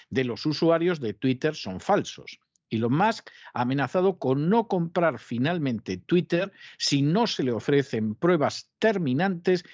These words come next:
de que el número de usuarios falsos no pasa del cinco por ciento. Y duodécimo,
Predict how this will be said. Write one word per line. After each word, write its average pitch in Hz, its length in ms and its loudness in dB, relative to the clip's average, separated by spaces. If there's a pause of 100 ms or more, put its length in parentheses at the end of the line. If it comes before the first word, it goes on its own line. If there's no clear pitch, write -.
(160)
de 117 180 0
que 123 100 -2
el 117 100 0
número 156 300 2
de 107 140 -4
usuarios 120 540 -2
falsos 151 540 -4
no 117 240 -6
pasa 139 300 -2
del 131 160 -6
cinco 107 480 -6
por 90 200 -6
ciento. - 440 -6 (380)
Y 123 100 0
duodécimo, 208 640 2